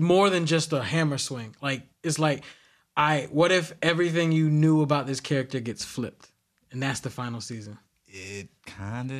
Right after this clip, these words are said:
Speaker 2: is.
Speaker 1: Then that might be worth it, because then it's like, now we're not looking at a shonen anymore. We're looking at a nigga wrestling.
Speaker 2: 'Cause,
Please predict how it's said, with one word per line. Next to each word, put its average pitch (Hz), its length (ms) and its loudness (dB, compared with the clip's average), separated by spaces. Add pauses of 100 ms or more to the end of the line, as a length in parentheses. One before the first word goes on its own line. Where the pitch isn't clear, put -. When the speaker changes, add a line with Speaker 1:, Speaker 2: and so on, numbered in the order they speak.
(120)
Speaker 2:
is. 151 300 -12
Speaker 1:
Then 208 240 2
that 214 180 2
might 202 220 2
be 190 80 2
worth 165 300 0
it, - 160 -8
because 156 240 2
then 180 100 4
it's 165 160 0
like, 147 320 2
now 160 280 2
we're 151 100 2
not 143 260 -2
looking 139 240 -4
at 123 140 -6
a - 20 -6
shonen 123 420 -8
anymore. 123 400 -12
We're 131 60 -8
looking 135 300 -4
at 120 240 -8 (240)
a 127 80 -12
nigga 120 440 -6
wrestling. 117 460 -8 (260)
Speaker 2:
'Cause, 101 300 -4